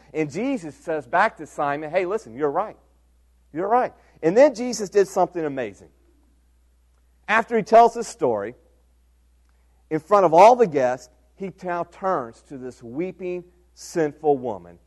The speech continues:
and he erases her shame. You say, "How's that?" By doing two things. He points out the similarities between Simon and the prostitute,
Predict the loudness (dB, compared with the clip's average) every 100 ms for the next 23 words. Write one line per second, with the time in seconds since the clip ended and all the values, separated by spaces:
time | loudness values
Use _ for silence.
0 | _ _ _ -20 -14 -10 -10 -10 -12 -12
1 | -20 -20 -20 -20 -20 -20 -20 -20 _ _
2 | _ _ _ _ _ _ _ _ -20 -14
3 | -10 -8 -8 -8 -10 -12 _ _ _ _
4 | -14 -12 -14 -14 -16 -14 -16 -20 _ _
5 | _ _ -16 -16 -4 -4 -4 -2 -2 -2
6 | -12 -10 -8 -6 -2 -2 -2 -10 -20 -20
7 | -20 -20 -20 -12 -8 -8 -10 -18 _ _
8 | _ _ -18 -16 -2 -2 -2 -12 _ -18
9 | -18